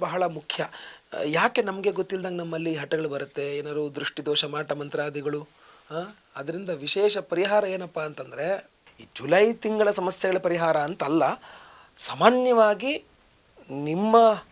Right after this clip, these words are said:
ಸ್ತ್ರೀಯರ ಎಲ್ಲ ರೀತಿಯ ಸಮಸ್ಯೆಗಳಿಗೆ ಒಂದು ವಿಶೇಷವಾದ ಪರಿಹಾರ ರೆಡಿ ಮಾಡ್ಕೊಂಡು ಬಂದಿದ್ದೀನಿ. ಇದು ಬರೀ ಜುಲೈ ಅಂತಲ್ಲ, ಮುಂದಕ್ಕೂ ಬರ್ತದೆ.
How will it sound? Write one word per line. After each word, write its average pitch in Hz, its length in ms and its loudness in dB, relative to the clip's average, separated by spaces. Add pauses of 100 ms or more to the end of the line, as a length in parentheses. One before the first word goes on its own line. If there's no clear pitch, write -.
(280)
ಸ್ತ್ರೀಯರ 226 500 4 (560)
ಎಲ್ಲ 220 360 0
ರೀತಿಯ 208 340 0
ಸಮಸ್ಯೆಗಳಿಗೆ 180 760 -2
ಒಂದು 170 200 -4
ವಿಶೇಷವಾದ 196 520 4
ಪರಿಹಾರ 170 320 -4
ರೆಡಿ 147 180 -4
ಮಾಡ್ಕೊಂಡು 143 400 -8
ಬಂದಿದ್ದೀನಿ. 120 420 -10 (380)
ಇದು 113 120 -8
ಬರೀ 139 200 4
ಜುಲೈ 156 280 10
ಅಂತಲ್ಲ, - 520 -4
ಮುಂದಕ್ಕೂ 180 360 2
ಬರ್ತದೆ. 143 520 0